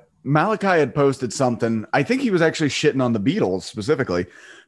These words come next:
but he'd said something like, "Man, all they did was, you know, steal black music, et cetera." And the,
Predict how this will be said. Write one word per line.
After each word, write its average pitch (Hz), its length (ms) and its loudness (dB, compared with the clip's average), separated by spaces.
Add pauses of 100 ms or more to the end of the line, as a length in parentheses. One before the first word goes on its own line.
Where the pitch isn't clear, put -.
but 139 120 2
he'd 160 180 2
said 151 180 2
something 151 180 0
like, 135 140 0
"Man, 147 220 2
all 156 160 2
they 165 140 4
did 147 200 2
was, 135 300 -2 (120)
you 123 120 -2
know, 107 160 -4 (120)
steal 147 580 0
black 123 440 0
music, 117 540 -2
et 110 100 -6
cetera." 113 300 2 (420)
And 147 320 2 (460)
the, 165 320 -2